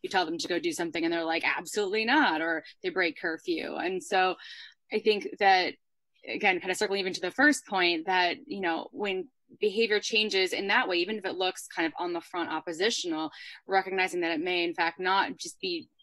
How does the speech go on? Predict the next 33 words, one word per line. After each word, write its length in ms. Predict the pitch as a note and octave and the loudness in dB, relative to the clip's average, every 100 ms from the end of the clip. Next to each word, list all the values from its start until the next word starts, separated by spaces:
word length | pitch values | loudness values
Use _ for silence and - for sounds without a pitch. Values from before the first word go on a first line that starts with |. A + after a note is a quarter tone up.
| _ _ - - | _ _ -10 -2
oppositional, 720 | G3+ G#3+ G3 G#3+ - F3 E3 | -2 0 0 0 0 -2 -2
that 240 | E3+ E3+ F3 | -2 -4 -2
there 100 | G3 | -2
may 160 | F#3+ | 0
be 80 | F3+ | 0
something 300 | G3 F3+ F3 | -2 -4 -4
behind 400 | E3+ F3+ F3 E3+ | -4 -2 0 0
it, 300 | D#3+ E3 D#3 | -2 -2 -6
more 340 | G3 F#3 F#3 F#3 | -6 -2 0 0
like 280 | D#3+ D#3 _ | -2 -6 _
grieving 600 | E3+ E3 E3 D#3 E3 - | -4 -2 -2 -4 -4 -4
and 160 | F#3 | -4
grieving 260 | E3 E3+ E3+ | -4 -4 -2
the 100 | E3 | -2
loss 300 | D#3+ E3 D#3+ | -2 -2 -2
of 160 | E3 D3 | -6 -6
whether 220 | D#3+ D3 | -6 -6
it 80 | - | -8
be 140 | D#3 | -8
a 80 | D3 | -4
family 300 | A#3 C4+ A#3+ | 2 2 2
member 360 | G#3+ G#3+ G#3 G3 - - - | -2 -2 -2 -2 -10 -16 -14
or 240 | - D#3 D#3 | -6 -4 -2
a 80 | D#3 | 2
loved 240 | F#3 F3+ | 0 0
one, 320 | F#3 F3+ F3 | 0 2 2
or, 280 | D#3 D#3 D#3+ | 0 -2 -4
or 160 | G3 F#3 | -2 -2
just, 200 | - - | -2 -4
as 160 | E3+ E3+ | -4 -4
you 60 | |
said, 160 | D#3 F3+ | -4 -2
like, 160 | D#3 | -4